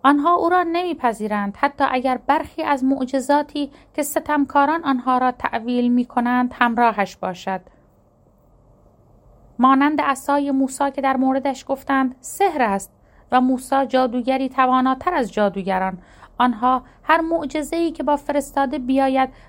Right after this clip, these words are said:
و آنچه را که کسی دیده و به آن ایمان آورده را برایشان تعریف می‌کند نمیپذیرند، بلکه آنان تصور می‌کنند که فرستاده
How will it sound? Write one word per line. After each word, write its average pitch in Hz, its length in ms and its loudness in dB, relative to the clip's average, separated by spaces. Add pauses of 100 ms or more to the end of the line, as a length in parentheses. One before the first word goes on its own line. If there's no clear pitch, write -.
و - 40 -2
آنچه 294 300 0
را 294 140 2
که 285 140 -6
کسی 285 360 -4
دیده 254 460 0 (280)
و 262 80 0
به 277 80 0
آن 262 260 2
ایمان 262 340 0
آورده 254 440 0
را 247 120 0
برایشان 240 640 -2
تعریف 233 520 -6
می‌کند 233 540 -2
نمیپذیرند، 196 840 0 (260)
بلکه 233 300 -2
آنان 240 340 -2
تصور 233 500 0
می‌کنند 247 580 -2 (260)
که 330 100 -2
فرستاده 302 800 -2